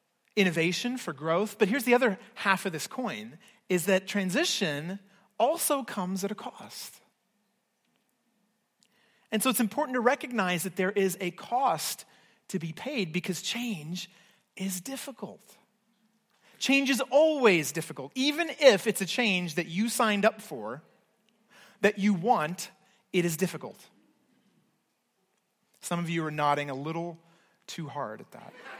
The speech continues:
I'm just kidding. <laughs> Jason Carvalho, the, the last service of last year, he, he, one of the things he said is that the end is a beginning. But it also means that the beginning is an end.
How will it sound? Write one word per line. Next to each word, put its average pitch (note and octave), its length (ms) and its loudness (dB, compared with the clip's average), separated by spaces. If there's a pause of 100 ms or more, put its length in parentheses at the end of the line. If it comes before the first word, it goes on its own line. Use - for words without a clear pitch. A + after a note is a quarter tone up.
(1300)
I'm B2 60 -14
just B2+ 160 -10
kidding. A2+ 260 -10 (720)
<laughs> G#3 100 0 (2250)
Jason F#3 540 2 (100)
Carvalho, E3 420 6
the, D3 220 -2
the C3+ 120 -6
last D3+ 340 4
service C#3+ 280 -4
of C#3+ 80 -8
last C3 280 0
year, C3+ 100 -8
he, C3 240 -10
he, B2+ 340 -14 (340)
one D3+ 100 -12
of - 40 -12
the - 40 -14
things C#3+ 120 -12
he B2+ 60 -12
said D#3+ 180 -2
is C#3 80 -8
that C#3+ 120 -12
the - 160 -10
end F3+ 320 0
is D3 100 -10
a D3 60 -10
beginning. C#3+ 440 -6 (1160)
But F3 260 0
it G3+ 120 8
also D4 240 10
means F#3+ 240 6
that G3+ 100 -2
the D#3+ 60 -8
beginning F#3+ 560 4 (360)
is D3 160 -4
an E3 120 -2
end. D#3 380 0